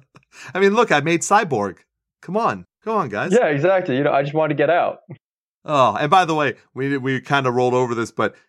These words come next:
Speaker 1: what was very funny was, so at the end of that main battle,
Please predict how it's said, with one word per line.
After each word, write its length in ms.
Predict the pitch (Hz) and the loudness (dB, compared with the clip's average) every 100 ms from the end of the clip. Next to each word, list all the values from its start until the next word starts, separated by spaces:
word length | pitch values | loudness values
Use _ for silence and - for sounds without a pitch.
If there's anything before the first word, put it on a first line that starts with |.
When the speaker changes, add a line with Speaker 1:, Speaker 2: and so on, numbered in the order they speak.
| _ _ - | _ _ -4
Speaker 1:
what 180 | 135 | 0
was 140 | 135 127 | 2 2
very 240 | 147 147 | 4 2
funny 300 | 135 143 139 | 2 -2 0
was, 320 | 131 123 107 - _ _ | 2 0 0 -10 _ _
so 340 | - 139 131 | -6 0 2
at 200 | 131 135 | 2 0
the 120 | 131 123 | 0 -2
end 200 | 147 160 | 0 0
of 80 | |
that 300 | 139 139 117 - | 2 2 0 -10
main 400 | 120 123 139 135 113 | -6 0 2 0 0
battle, 560 | 123 139 107 92 90 | 2 2 0 -2 -10